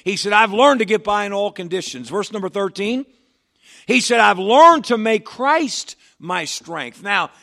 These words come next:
you can see from this context that this is a slightly misused, slightly abused verse. I'm not against the way we use it, but look at the context. He says, "I can do all things through Christ, which strengtheneth me." And, uh, by the way,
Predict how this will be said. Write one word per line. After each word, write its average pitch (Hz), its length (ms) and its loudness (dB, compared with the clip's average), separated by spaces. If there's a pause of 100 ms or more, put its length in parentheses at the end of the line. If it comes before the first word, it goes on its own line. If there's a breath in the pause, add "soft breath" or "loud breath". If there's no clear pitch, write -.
(100)
you 269 180 -2
can 302 180 -8
see 247 260 -6
from 220 200 -6
this 202 160 -4
context 208 640 -8
that 165 160 -10
this 214 240 -6
is 170 200 -8
a 160 220 0 (260 loud breath)
slightly 214 800 -4
misused, 190 720 -8
slightly 185 600 -6
abused 160 540 -10
verse. 131 560 -10 (300)
I'm 165 140 -6
not 214 180 0
against 202 460 -6
the 202 80 -4
way 180 220 -2
we 160 140 -8
use 165 340 -10
it, 214 180 -6 (220 loud breath)
but 170 240 -6
look 202 320 0
at 202 100 -6
the 170 80 -10
context. 208 600 -6
He 165 100 -8
says, 170 240 -6
"I 190 160 2
can 202 180 -6
do 170 160 0
all 208 220 2
things 208 340 -8
through 185 220 -6
Christ, 196 440 -6 (220 soft breath)
which 180 380 -2
strengtheneth 151 640 -10
me." 139 240 -8 (240 loud breath)
And, 185 280 -8
uh, 180 200 -8 (260 soft breath)
by 208 160 0
the 208 80 -4
way, 208 240 -4